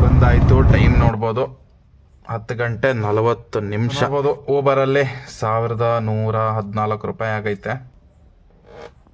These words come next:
ಓ, ನಮ್ಮ ಯಾತ್ರೆ ಕೂಡನು ಆನ್ ಮಾಡ್ಕೊಂತೀನಿ. Ola ಮತ್ತೆ Rapido-ದಲ್ಲಿ ಗಾಡಿ ಓ-, ಓ-, ಇವತ್ತು ಬುಕಿಂಗ್ ಮಾಡ್ಕೊಂಡಿಲ್ಲ, ಅಂದ್ರೆ ಡ್ಯೂಟಿ ಮಾಡಿಲ್ಲ. ಆ, ನಮ್ಮ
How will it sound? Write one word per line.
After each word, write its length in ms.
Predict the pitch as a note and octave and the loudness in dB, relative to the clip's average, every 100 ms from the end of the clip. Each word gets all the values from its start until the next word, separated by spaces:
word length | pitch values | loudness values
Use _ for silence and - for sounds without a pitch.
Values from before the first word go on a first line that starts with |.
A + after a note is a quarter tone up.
| _ _ _ _ _ _ _ _ _ _ _ _ _ _ _ - | _ _ _ _ _ _ _ _ _ _ _ _ _ _ _ -8
ಓ, 40 | A2 A#2 A#2 A#2 | -4 -2 -2 -2
ನಮ್ಮ 220 | A2 A2 A2+ | -4 -4 -4
ಯಾತ್ರೆ 220 | A2 A2+ A#2 | -4 -6 -4
ಕೂಡನು 340 | A2+ A#2 A#2+ A#2 - - A2+ | -4 -4 -4 -6 -10 -12 -8
ಆನ್ 100 | A2+ | -6
ಮಾಡ್ಕೊಂತೀನಿ. 440 | A2+ A#2+ A2+ A#2 B2 A#2+ | -6 -8 -8 -6 -2 0
Ola 180 | C#3 D3+ - - | 0 -2 -6 -10
ಮತ್ತೆ 220 | A#2+ B2 A2+ | -8 -4 -4
Rapido-ದಲ್ಲಿ 440 | A#2 A#2 A#2+ A#2 G#2+ | -4 -4 -4 -4 -4
ಗಾಡಿ 160 | A2 A2 | -4 -4
ಓ-, 100 | G#2+ - G#2+ | -4 -6 -10
ಓ-, 100 | G#2 - A2+ | -10 -8 -8
ಇವತ್ತು 280 | G#2+ A2+ A2 G2+ F#2+ A2 | -6 -4 -4 -4 -4 -6
ಬುಕಿಂಗ್ 300 | A2 B2 A2+ | -6 -4 -4
ಮಾಡ್ಕೊಂಡಿಲ್ಲ, 520 | G#2 G#2+ - G#2 G2 A2 D#3+ _ _ _ _ _ _ _ _ _ _ _ _ _ _ - | -6 -8 -10 -10 -8 -10 -12 _ _ _ _ _ _ _ _ _ _ _ _ _ _ -8
ಅಂದ್ರೆ 160 | B2 B2 | -6 -2
ಡ್ಯೂಟಿ 220 | B2 B2+ A#2 A2 | -2 -2 -2 -2
ಮಾಡಿಲ್ಲ. 300 | A2 G2+ G#2+ D#3 _ _ _ _ _ | -2 -4 -6 -10 _ _ _ _ _
ಆ, 200 | A#2+ B2 A#2+ | -16 -12 -8
ನಮ್ಮ 180 | A#2 B2+ | -4 -2